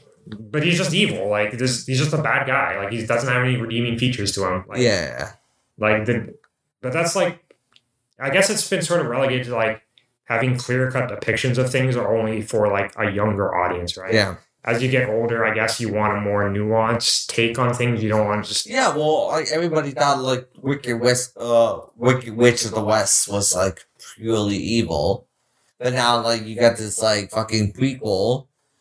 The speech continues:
Speaker 2: Now, oh, no, she's sympathetic, you know, 'cause, like, they treated her like that. Another sister treated her like that. So
Speaker 1: Yeah.
Speaker 2: she became this way type of thing. Uh, you, you,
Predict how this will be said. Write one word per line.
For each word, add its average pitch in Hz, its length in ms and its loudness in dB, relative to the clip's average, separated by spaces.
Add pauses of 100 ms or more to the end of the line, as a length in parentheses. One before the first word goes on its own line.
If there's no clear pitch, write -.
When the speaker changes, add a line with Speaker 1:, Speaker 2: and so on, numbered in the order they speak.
(260)
Speaker 2:
Now, 117 200 4
oh, 123 440 2
no, 147 260 2
she's 123 280 2
sympathetic, 120 720 0
you 107 140 0
know, 113 420 0
'cause, 101 500 2
like, 95 360 0
they 110 480 0
treated 135 520 -2
her 101 180 -2
like 85 260 -4
that. 82 280 0
Another 120 580 2
sister 98 680 0 (300)
treated 110 260 -2
her 98 140 2
like 85 260 -2
that. 69 380 -2 (500)
So 123 100 0
Speaker 1:
Yeah. 110 100 0
Speaker 2:
she - 180 2
became 117 400 0
this 107 240 0
way 78 240 0
type 92 220 -8
of - 60 -10
thing. 71 300 0 (500)
Uh, 120 80 0
you, 117 320 -2 (400)
you, - 180 -16